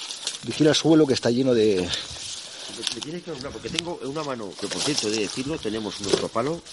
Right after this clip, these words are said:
Speaker 2: nuestro palo protector. Puede que es un palo curioso, porque sigue duro y firme como la primera vez, como el primer día, como hace cuatro o cinco años, que llevamos ya en esta singladura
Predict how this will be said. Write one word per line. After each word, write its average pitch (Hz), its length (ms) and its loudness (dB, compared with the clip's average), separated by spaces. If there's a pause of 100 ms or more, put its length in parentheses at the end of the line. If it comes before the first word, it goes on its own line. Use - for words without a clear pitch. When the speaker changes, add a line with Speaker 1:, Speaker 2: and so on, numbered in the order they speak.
(600)
Speaker 2:
nuestro 98 260 -8
palo 110 180 -14
protector. 113 460 -20 (140)
Puede 156 160 -10
que - 80 -10
es 151 60 -4
un 185 80 -4
palo 170 220 0
curioso, 131 400 0 (540)
porque 101 460 2 (1040)
sigue 151 520 0 (100)
duro 151 200 -2
y 110 40 -4
firme 135 300 -4
como 104 200 -6
la 92 80 -4
primera 120 300 -4
vez, 151 160 -6 (400)
como 104 120 -8
el 87 60 -8
primer 113 280 0
día, 131 180 2
como 101 160 -2
hace 110 160 -4
cuatro 110 240 0
o - 20 -4
cinco 104 300 -2
años, 127 280 -2 (480)
que 98 100 -4
llevamos 101 320 2
ya 104 100 2
en 104 60 0
esta 101 200 -6
singladura 98 640 4